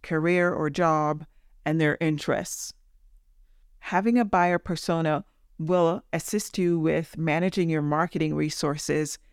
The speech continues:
and allow you to focus on creating content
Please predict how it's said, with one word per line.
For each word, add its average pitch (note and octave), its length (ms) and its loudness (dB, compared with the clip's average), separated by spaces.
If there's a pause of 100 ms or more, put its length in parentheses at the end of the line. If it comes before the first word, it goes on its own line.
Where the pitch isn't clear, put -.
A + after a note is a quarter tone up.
(140)
and E3 160 0
allow E3+ 280 4
you A3+ 160 2
to G#3 100 0
focus F3+ 440 -4
on D#3+ 120 0
creating D#3 460 0
content D3 580 -2